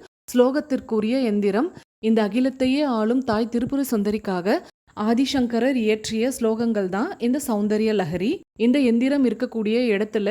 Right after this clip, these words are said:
எப்பேற்பட்ட தடைகளும் தகர்த்தெறியப்படும். எங்களுடைய தொழில் வியாபாரம் சிறந்து விளங்கணும் அப்படின்றதுனால, எங்க பூஜை அறையில சிகப்பு நிற பெயிண்டால வரைஞ்சு வச்சிருக்கோம்.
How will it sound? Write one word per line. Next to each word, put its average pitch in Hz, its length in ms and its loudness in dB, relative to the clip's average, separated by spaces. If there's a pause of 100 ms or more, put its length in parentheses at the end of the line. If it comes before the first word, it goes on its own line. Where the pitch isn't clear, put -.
எப்பேற்பட்ட 240 720 -2
தடைகளும் 208 580 0
தகர்த்தெறியப்படும். 196 880 -2 (320)
எங்களுடைய 269 520 2
தொழில் 262 420 0
வியாபாரம் 233 540 0
சிறந்து 247 400 0
விளங்கணும் 220 500 0
அப்படின்றதுனால, 196 760 -2 (380)
எங்க 254 180 2
பூஜை 277 380 0
அறையில 226 340 0
சிகப்பு 285 420 -4
நிற 247 200 0
பெயிண்டால 226 540 -2
வரைஞ்சு 202 320 0
வச்சிருக்கோம். 190 540 -2